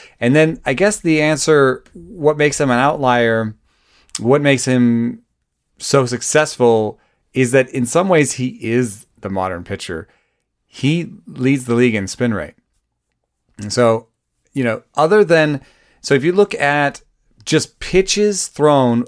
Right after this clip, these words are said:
over a twenty-eight hundred R P M, this is actually from John Boy. Uh, he was doing this while we were,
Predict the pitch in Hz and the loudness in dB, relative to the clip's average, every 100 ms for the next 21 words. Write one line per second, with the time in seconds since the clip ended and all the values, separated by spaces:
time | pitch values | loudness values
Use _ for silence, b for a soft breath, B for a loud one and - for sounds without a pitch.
0 | - 131 139 143 139 117 - 131 135 127 | 0 2 2 2 0 -2 -4 -2 -2 -2
1 | 127 123 101 120 110 110 110 101 113 101 | -2 -2 -2 -2 -2 -2 -4 -4 -4 -6
2 | 87 b b - 135 151 127 - 127 123 | -10 b b -6 -4 -4 -6 -6 -6 -4
3 | 127 117 113 104 143 139 95 80 - _ | -4 -4 -2 0 0 0 -4 -10 -16 _
4 | - 104 101 - 110 110 107 117 113 110 | -20 -18 -18 -10 -8 -6 -2 0 0 -2
5 | - - 117 107 107 104 104 | -6 -10 -10 -6 -4 -4 -6